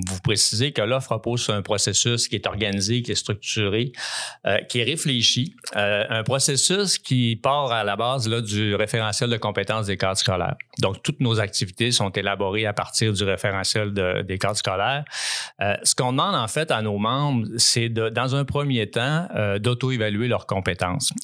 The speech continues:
Donc, il y a une application web qui existe qui s'appelle Click Gestion, euh, qui permet aux membres d'auto-évaluer leurs compétences.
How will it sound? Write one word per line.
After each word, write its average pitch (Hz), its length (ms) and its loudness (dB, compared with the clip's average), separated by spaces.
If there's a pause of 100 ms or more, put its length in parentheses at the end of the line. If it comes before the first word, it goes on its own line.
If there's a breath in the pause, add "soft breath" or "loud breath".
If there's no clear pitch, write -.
Donc, 104 260 0
il 110 60 -2
y - 20 0
a - 20 0
une 104 80 0
application 123 520 -2
web 151 260 -2
qui 120 100 -2
existe 98 360 2
qui - 80 -4
s'appelle 104 400 0
Click 120 240 0
Gestion, 104 520 2 (580 loud breath)
euh, 107 80 4
qui - 200 0
permet 127 300 2
aux 131 160 0
membres 123 260 0
d'auto-évaluer 110 640 0
leurs 117 220 0
compétences. 101 720 0